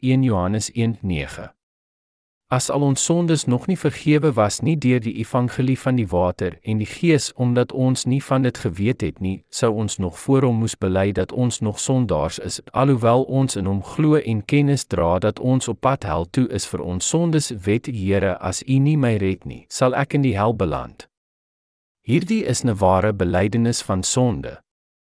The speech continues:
Sonde kan nie weggewas word sonder die evangelie van die water en die gees, al hoe klein hierdie sonde is. Wanneer daar belydenis in hierdie manier gedoen word,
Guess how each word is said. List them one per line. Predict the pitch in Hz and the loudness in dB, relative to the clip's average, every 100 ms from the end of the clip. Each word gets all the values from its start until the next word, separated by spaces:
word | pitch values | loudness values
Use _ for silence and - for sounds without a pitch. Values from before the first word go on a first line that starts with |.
| _ _ _ _ | _ _ _ _
Sonde | - 175 196 190 | -2 2 2 0
kan | 92 160 | 0 0
nie | 185 160 | 2 2
weggewas | 87 95 - 104 85 76 - | 2 0 -2 -2 0 -2 -4
word | 85 82 - | -4 -4 -4
sonder | - 143 156 | 0 2 2
die | 139 135 | 0 -4
evangelie | 113 - 131 123 135 135 | -4 -2 -2 0 0 0
van | - 135 | 0 0
die | 123 | 0
water | 95 92 98 127 120 | 2 2 0 -4 -4
en | 107 110 | -4 -2
die | 107 | -4
gees, | - 151 127 - - _ _ | -2 2 2 0 -12 _ _
al | 127 | 2
hoe | 139 | 2
klein | 139 - 151 127 | 2 0 2 2
hierdie | 98 101 | 0 -2
sonde | - - 113 104 73 64 | -2 -2 -2 -2 -4 -6
is. | 64 - - _ _ _ _ _ _ _ _ _ _ | -10 -10 -12 _ _ _ _ _ _ _ _ _ _
Wanneer | 101 127 180 147 | 2 2 0 2
daar | 107 107 | 2 4
belydenis | 101 92 92 104 131 135 - | 2 0 0 2 2 0 -2
in | 95 | -4
hierdie | 90 117 | -2 0
manier | 139 117 101 110 | 2 2 2 0
gedoen | - 95 101 107 | -2 -2 -2 -2
word, | 82 62 - | -4 -8 -10